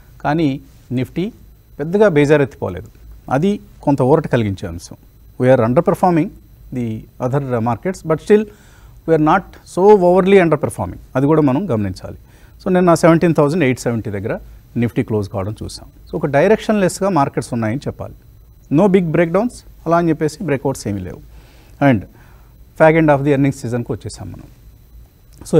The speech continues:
ఎఫ్ఐఎస్ సెల్లింగ్ కనుక తగ్గి, ఎర్నింగ్స్ ఇప్పటివరకు వచ్చిన వాటిలో మనకు Nifty-కి సంబంధించి కనుక చూస్తే థర్టీ స్టాక్స్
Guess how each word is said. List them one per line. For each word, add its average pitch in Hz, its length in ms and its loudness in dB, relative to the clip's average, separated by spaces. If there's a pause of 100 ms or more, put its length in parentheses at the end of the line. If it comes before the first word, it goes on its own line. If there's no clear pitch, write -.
ఎఫ్ఐఎస్ 208 380 6
సెల్లింగ్ 170 260 4
కనుక 143 140 2 (100)
తగ్గి, 123 240 0 (540)
ఎర్నింగ్స్ 196 300 0
ఇప్పటివరకు 180 360 -2
వచ్చిన - 220 -6
వాటిలో 180 260 0 (560)
మనకు 147 220 0 (420)
Nifty-కి 220 440 -2
సంబంధించి 180 400 0
కనుక 160 140 2 (100)
చూస్తే 175 260 2 (800)
థర్టీ 196 320 0
స్టాక్స్ 208 320 -2